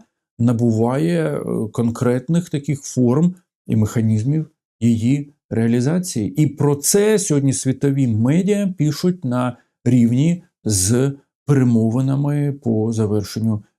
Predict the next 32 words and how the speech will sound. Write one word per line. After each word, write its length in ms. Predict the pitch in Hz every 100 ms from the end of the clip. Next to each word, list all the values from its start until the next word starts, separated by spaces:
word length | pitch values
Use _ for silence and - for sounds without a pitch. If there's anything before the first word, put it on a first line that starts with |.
| _
війни 260 | 110 104 101
в 80 |
нашій 300 | 104 104 -
країні. 500 | 104 - 107 104 - -
Це 320 | - 104 95 101
також 440 | 104 - 107 - 90
є 240 | 87 87 _ _ _
топ-тема. 540 | 92 90 - 98 - 110 _ _ _
Шановні 380 | - 151 151 139
друзі, 260 | 143 185 151
з 100 | 117
вами 240 | 147 147
був 200 | 120 120
Віктор 260 | 120 123 113
Галасюк. 540 | 113 113 - 180 -
Не 120 | 117
забудьте 460 | 117 135 143 151 117
підписатись 680 | 110 - 117 117 110 104 110
на 60 |
мій 220 | 110 107
YouTube 220 | 104 113 -
канал 300 | 110 104 95
Галасюк 440 | 101 107 120 117
про 140 | 113
економіку. 640 | 104 - 127 180 175 208 - _ _ -
І 100 | 123
дякую 360 | 190 196 208
вам 240 | 180 185 160
за 140 | 120
підтримку 540 | 120 117 147 156 135
на 220 | 110 107 156
Patreon 560 | 185 180 175 175 175